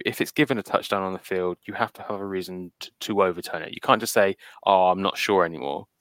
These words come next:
You kinda have to go, "No, actually, it wasn't holding." And it's not that, that's not, like, one of those situations. You're not reviewing it. You're just having five seconds while you're walking up to your mate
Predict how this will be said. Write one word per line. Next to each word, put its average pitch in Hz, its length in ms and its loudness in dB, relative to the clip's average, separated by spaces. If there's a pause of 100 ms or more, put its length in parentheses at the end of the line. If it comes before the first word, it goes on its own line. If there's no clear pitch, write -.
(840)
You 104 140 4
kinda 107 220 8
have 98 120 -2
to - 60 -16
go, 95 360 8
"No, 107 140 8
actually, 95 320 6
it 90 60 -2
wasn't 90 220 -2
holding." 85 300 -8
And 117 120 0
it's 127 140 0
not - 140 4
that, - 180 0
that's - 240 4
not, - 220 0
like, 110 100 2
one 107 80 2
of 101 80 2
those 101 120 2
situations. - 540 -2
You're 117 100 0
not 131 100 2
reviewing 95 460 0
it. 90 180 -6 (420)
You're 95 80 2
just - 240 2
having 95 480 4 (540)
five 120 280 8
seconds 98 460 -2 (120)
while 95 180 2
you're 92 80 -2
walking 98 280 0
up - 120 -6
to - 80 -20
your 90 80 -6
mate 87 320 -6